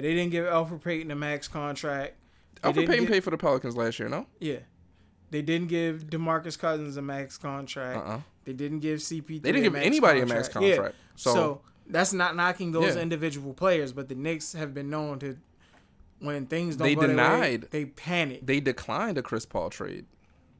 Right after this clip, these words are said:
Speaker 1: Which was surprising.
Speaker 2: Yeah.
Speaker 1: I don't know what the hell
Speaker 2: Well,
Speaker 1: Houston
Speaker 2: former
Speaker 1: did.
Speaker 2: Knicks management would have accepted that. New Knicks management, they seem to be moving in the right direction.
Speaker 1: How the
Speaker 2: They
Speaker 1: hell
Speaker 2: just
Speaker 1: did the Knicks, I mean, how did, I don't know with the Rockets.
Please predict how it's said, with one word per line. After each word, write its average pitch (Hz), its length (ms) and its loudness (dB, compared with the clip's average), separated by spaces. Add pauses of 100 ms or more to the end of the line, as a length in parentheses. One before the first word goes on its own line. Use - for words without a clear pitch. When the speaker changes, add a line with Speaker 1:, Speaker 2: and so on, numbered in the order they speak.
(360)
Speaker 1:
Which 139 240 -8
was 139 120 -8
surprising. 139 720 -6
Speaker 2:
Yeah. 120 60 -4
Speaker 1:
I - 60 0
don't 196 180 4
know 156 60 0
what 165 180 0
the 139 60 -6
hell 131 140 -8
Speaker 2:
Well, 135 180 8
Speaker 1:
Houston 131 240 -4
Speaker 2:
former 170 340 8
Speaker 1:
did. 135 60 6
Speaker 2:
Knicks 123 200 2
management 113 640 -2
would 110 220 -4
have 101 160 -6
accepted 101 400 -4
that. 101 200 -2
New 123 220 2
Knicks 135 240 2
management, 110 560 -4
they 110 120 -6
seem 117 200 -6
to 110 80 -4
be 110 100 -6
moving 107 280 -6
in 101 80 -6
the 101 40 -6
right 101 200 -2
direction. 101 460 -4 (180)
Speaker 1:
How 185 120 -2
the 233 40 2
Speaker 2:
They 247 60 4
Speaker 1:
hell 220 100 4
Speaker 2:
just 202 80 2
Speaker 1:
did 190 100 0
the 175 40 -4
Knicks, 175 240 -4 (220)
I 170 60 -8
mean, 170 240 -2
how 214 200 2
did, - 180 -8 (120)
I 202 120 2
don't 262 80 4
know 190 60 2
with 160 100 -2
the 147 80 -6
Rockets. 160 480 -4